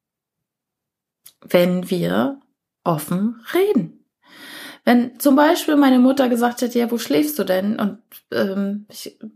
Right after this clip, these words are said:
hätte ich ja A gesagt, „Ja, hier bei Björn“, äh, hätte, hätten die sich schon mal einen Herzinfarkt <laughs> gespart. Oder wenn sie sich offen mitgeteilt hätten, zu sagen, „Du,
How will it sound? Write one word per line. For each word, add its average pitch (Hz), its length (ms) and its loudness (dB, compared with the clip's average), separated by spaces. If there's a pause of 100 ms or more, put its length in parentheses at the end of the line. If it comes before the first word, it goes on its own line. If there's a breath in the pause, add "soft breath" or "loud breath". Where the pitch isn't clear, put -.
hätte 214 240 -6
ich - 60 -8
ja 185 220 0
A 170 180 4
gesagt, 196 560 0
„Ja, - 220 -2
hier 208 260 0
bei 180 120 2
Björn“, 175 420 -2
äh, 208 160 -2
hätte, 190 440 -2
hätten 196 240 0
die 226 140 2
sich 220 140 -2
schon 214 100 0
mal 190 100 4
einen 175 140 2
Herzinfarkt 202 680 -4
<laughs> - 0 -
gespart. - 1500 -2 (1500 loud breath)
Oder 294 580 2 (180 loud breath)
wenn 311 160 2
sie 294 100 2
sich 277 260 0
offen 285 280 2
mitgeteilt 269 720 0
hätten, 214 260 0
zu 208 60 -6
sagen, 202 380 0
„Du, 285 480 2